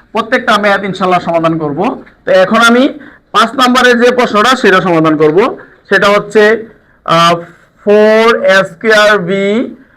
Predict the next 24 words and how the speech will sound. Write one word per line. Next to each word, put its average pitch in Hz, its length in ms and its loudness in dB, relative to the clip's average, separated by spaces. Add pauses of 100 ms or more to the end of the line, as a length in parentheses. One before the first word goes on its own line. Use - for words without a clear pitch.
(280)
তারপর 175 300 0
হচ্ছে 202 240 0
সিক্স, 233 560 -2 (1160)
সিক্স 233 520 0
এ - 220 2
কিউব 226 460 2 (180)
বি, 147 420 -6 (240)
সিক্স 214 240 -6
এ 196 200 0
কিউব 240 300 0
বি। 170 420 -6 (340)
তাহলে 233 140 -2
এখন 233 240 0
আমি 247 260 0
সমাধান 190 360 0
করব 175 480 -4 (440)
টু 254 200 0
গুণ 233 340 0
টু 214 420 0 (520)
এ 214 160 -2
স্কয়ার, 214 600 -2 (600)
এ 202 140 0
স্কয়ার 226 380 -2
গুণ 214 480 -4